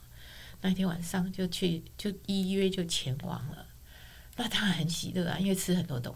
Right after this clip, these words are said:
西。但是重点就是诗歌不断，什么也没读，就是一直唱诗歌，就觉得那一个晚上很喜乐。对啊，然后就很开心就回家了。要回家前，诶，有一个指示来了，说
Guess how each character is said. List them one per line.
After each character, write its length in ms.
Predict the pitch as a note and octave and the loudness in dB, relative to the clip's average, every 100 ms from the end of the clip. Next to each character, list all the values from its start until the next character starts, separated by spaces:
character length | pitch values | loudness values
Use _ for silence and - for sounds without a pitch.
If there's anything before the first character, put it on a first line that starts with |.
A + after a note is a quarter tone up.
| - | -6
西。 300 | - - - - - - - - | -6 -6 -10 -12 -14 -14 -10 -2
但 100 | A#3+ | 2
是 120 | A3+ | 2
重 300 | A#3 G#3 E3+ | 4 4 4
点 180 | E3 - | 0 -2
就 100 | F3 | -4
是 240 | - - - - | -4 -6 -10 -10
诗 220 | - G3+ | -2 0
歌 200 | F#3 F#3 | 4 4
不 140 | F#3 C#3 | 4 -2
断， 340 | - F#3 D3+ - - - - - - | 2 2 2 -6 -14 -18 -18 -16 -10
什 160 | - A3+ | -4 0
么 100 | D#4 | 2
也 140 | C4+ | 4
没 200 | D#3+ D3 | 4 2
读， 320 | E3 - - - - - - - | 0 -4 -8 -10 -16 -16 -16 -10
就 100 | - | -2
是 100 | C4 | 0
一 60 | B3+ | 2
直 100 | G3 | 0
唱 220 | A3 G#3 | 0 0
诗 240 | F#3+ - F#3+ | 0 2 0
歌， 360 | - F#3 F#3 F#3 | 4 4 4 0
就 100 | A#3 | -2
觉 140 | F3 | 2
得 60 | E3+ | 2
那 140 | G3 | 4
一 60 | G3+ | 2
个 120 | G3 | 2
晚 160 | F3+ F3+ | 0 0
上 160 | - E3+ | 2 2
很 160 | D#3 | 4
喜 240 | E3+ - - | 2 2 2
乐。 180 | E3+ - - - - - - - | 2 2 -8 -14 -14 -14 -12 4
对 180 | C4+ | 8
啊， 160 | A#3 G3+ | 8 6
然 140 | G3+ | 4
后 80 | G#3 | 4
就 280 | G3+ G3 F3 | 6 6 6
很 200 | E3+ D3+ | 4 0
开 200 | - F3 | 4 6
心 180 | E3+ F3 | 8 8
就 120 | E3+ | 6
回 120 | D3 | 2
家 260 | C3+ D3 C#3+ | 0 -2 -4
了。 180 | - - - - - - - - | -6 -10 -14 -18 -18 -18 -18 -2
要 80 | B3+ | 4
回 140 | A#3+ | 8
家 160 | G#3+ C#4+ | 10 12
前， 380 | C#4 G3 F3 - - - - - | 12 10 8 6 -4 -16 -12 10
诶， 260 | A3+ C#4 - - - - - | 12 12 8 -14 -18 -18 -12
有 200 | - E3 | 4 6
一 60 | D#3+ | 8
个 140 | F3 | 6
指 280 | E3+ - C#3+ | 4 2 2
示 320 | B2+ - F#3 E3 | 4 4 4 2
来 180 | F#3 | 0
了， 180 | - - | -2 -4
说 300 | - A3 G#3+ | -2 0 0